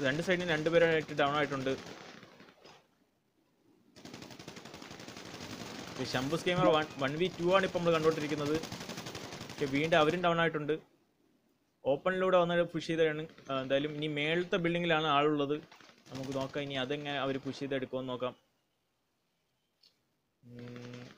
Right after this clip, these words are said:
ഓക്കെ, അവര് ബാക്കിലോട്ട് മാറുന്നുണ്ട്. ബാക്കിൽ നിന്ന് വേറൊരു team ആ-, ഓക്കെ, ആരും എത്തിയിട്ടില്ല. ഇനി ഇത്രയും പേരാണോ ബാക്കിയെന്ന് എനിക്കറിയത്തില്ല. എന്തായാലും പെട്ടെന്നൊരു, ഏ, ഫൈറ്റാണ് നടന്നത്, അതുകൊണ്ട് തന്നെ. ഓക്കെ, പിറകിൽ നിന്ന് നമ്മുടെ, ആ, ഫൈറ്റ് ഉണ്ട്. നമ്മുടെ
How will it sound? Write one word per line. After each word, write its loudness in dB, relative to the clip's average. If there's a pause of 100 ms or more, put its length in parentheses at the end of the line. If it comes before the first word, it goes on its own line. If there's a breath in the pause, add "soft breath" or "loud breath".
(200)
ഓക്കെ, -2
അവര് 2
ബാക്കിലോട്ട് 4
മാറുന്നുണ്ട്. 2
ബാക്കിൽ -4
നിന്ന് -2
വേറൊരു -4
team -6
ആ-, -2
ഓക്കെ, -4
ആരും 0
എത്തിയിട്ടില്ല. -6
ഇനി -8 (340)
ഇത്രയും -8
പേരാണോ 4
ബാക്കിയെന്ന് 2
എനിക്കറിയത്തില്ല. 0
എന്തായാലും 0
പെട്ടെന്നൊരു, -2 (120)
ഏ, 0
ഫൈറ്റാണ് 0
നടന്നത്, 0
അതുകൊണ്ട് -2
തന്നെ. -4 (100)
ഓക്കെ, 6
പിറകിൽ 8
നിന്ന് 6
നമ്മുടെ, 4
ആ, 8
ഫൈറ്റ് 6
ഉണ്ട്. 6
നമ്മുടെ 6